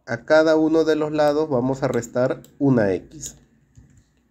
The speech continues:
¿Con qué intención restamos esa X? Con la intención de eliminar la variable de uno de los lados de la igualdad.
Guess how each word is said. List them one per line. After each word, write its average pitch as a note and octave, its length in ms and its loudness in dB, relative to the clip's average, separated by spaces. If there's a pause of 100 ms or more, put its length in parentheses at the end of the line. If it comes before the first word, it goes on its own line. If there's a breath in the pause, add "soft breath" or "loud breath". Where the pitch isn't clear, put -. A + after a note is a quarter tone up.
(200)
¿Con C#3 160 2
qué F3+ 120 2
intención F3+ 500 0
restamos D#3+ 560 -2
esa D3+ 380 0
X? E3 280 -4
Con B2+ 140 -2
la A2+ 80 0
intención A2 400 -2
de C#3 80 2
eliminar A#2+ 500 2
la B2+ 100 2
variable B2+ 540 0
de G#2 140 0
uno A2+ 300 2
de A#2 100 0
los A#2 120 -2
lados A2+ 380 -2
de A#2 80 -2
la G#2+ 80 -2
igualdad. F#2 520 -4